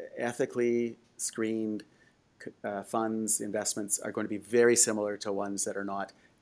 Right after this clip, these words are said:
And in all likelihood, you as an investor will do better because you're more comfortable with what you have. You're more likely to have confidence in it, to hang on in tough times. And so, uh, you should have exactly the same performance, and your, your own sort of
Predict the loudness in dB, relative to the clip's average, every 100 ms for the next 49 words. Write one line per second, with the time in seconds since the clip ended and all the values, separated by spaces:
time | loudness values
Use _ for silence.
0 | -4 -2 0 4 6 8 8 6 2 2
1 | 2 0 -4 _ _ -6 4 8 8 6
2 | 2 2 2 0 -4 -6 -6 -6 -6 -8
3 | -8 -6 -4 -2 -4 -4 -4 -4 -4 -4
4 | -4 -6 -6 -8 -8 -8 -4 0 2 0
5 | 0 -2 -2 -8 -18 -14 -12 -12 -4 -2
6 | 0 0 -2 -2 -2 -4 -4 -6 -4 -4
7 | -2 -2 -4 -6 -8 -8 -10 -8 -10 -14
8 | -20 _ -2 2 6 6 2 -4 -20 _
9 | _ -8 -6 -4 -4 -6 -10 -8 -4 -2
10 | 0 0 -2 -2 0 0 2 0 -2 -4
11 | -4 -4 -4 -6 -4 0 0 0 2 2
12 | 2 -2 -2 -6